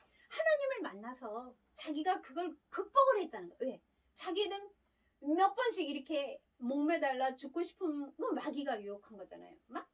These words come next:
정말 그랬대요. 근데 뭐야? 하나님을 만나고 교회를 가면서 자기가 그런 걸, 음, 이겨낼 수 있었대. 이겨내고 이제 또 이 그 한 십 년 넘었는데 그 남편과 지금 이제 사는데 지금은 행복하다고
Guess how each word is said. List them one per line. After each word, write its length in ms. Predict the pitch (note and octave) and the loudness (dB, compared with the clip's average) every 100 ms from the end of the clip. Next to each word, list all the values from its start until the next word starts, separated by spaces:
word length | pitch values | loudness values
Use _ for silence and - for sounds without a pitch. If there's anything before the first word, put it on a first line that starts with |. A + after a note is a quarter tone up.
| _ | _
정말 360 | - G#4 B4+ - | -8 -4 -2 -4
그랬대요. 460 | A#3+ A3+ - G#3+ - | -4 -6 -6 -12 -10
근데 200 | D4 C#4 | -8 -6
뭐야? 260 | A3 C#4 C4+ _ _ _ _ | -6 -8 -10 _ _ _ _
하나님을 460 | - G#4 F#4 C#4+ | -8 -2 -2 -2
만나고 720 | B3 G3+ G#3 G3+ G3+ G3 G3+ G#3 | -4 -8 -8 -10 -10 -10 -12 -16
교회를 360 | - E4 G4 F#4 | -6 -2 0 -2
가면서 400 | C4+ B3 D4 E4+ D5 - _ _ - | -6 -4 -4 -2 -4 -6 _ _ -10
자기가 360 | D4 D4 C4+ | -2 0 0
그런 260 | C4 B3 A3+ | -2 -6 -2
걸, 280 | A3 B3 D4 _ _ _ - | -2 -2 -6 _ _ _ -16
음, 420 | G3 F3+ F3+ F3 - _ - | -12 -12 -12 -16 -18 _ -2
이겨낼 440 | F4 D#4 E4+ - | 2 4 4 0
수 140 | - - | -14 -20
있었대. 300 | - - B4+ | -20 -16 -6
이겨내고 640 | C#4+ D#4+ F4 B3+ A#3 D4+ - | -2 0 0 -2 -4 -6 -8
이제 300 | G#3+ A3 G#3 | -4 -4 -4
또 100 | G3+ | -10
이 140 | F#3+ | -12
그 300 | F#3+ - F#3 | -14 -14 -14
한 300 | F#3+ C#4+ C4 | -12 -12 -12
십 200 | A#3 - B4+ A4 | -14 -12 -10 -8
년 160 | G4 | -8
넘었는데 480 | A#3 F4+ F#3+ F#3 F#3 | -8 -8 -10 -10 -12
그 120 | - | -10
남편과 540 | F#3+ E3 E3+ F#3+ E3+ E3 _ _ _ | -12 -12 -14 -14 -12 -16 _ _ _
지금 260 | - - - | -18 -16 -14
이제 140 | - | -16
사는데 580 | C#5 F#4+ D#4+ F#3+ A3+ G#3+ _ _ _ _ | -14 -10 -10 -8 -10 -10 _ _ _ _
지금은 360 | D4+ C#4+ C#4 | -6 -4 -4
행복하다고 560 | D4 B4+ C5+ - - - | -6 -4 -4 -4 -16 -20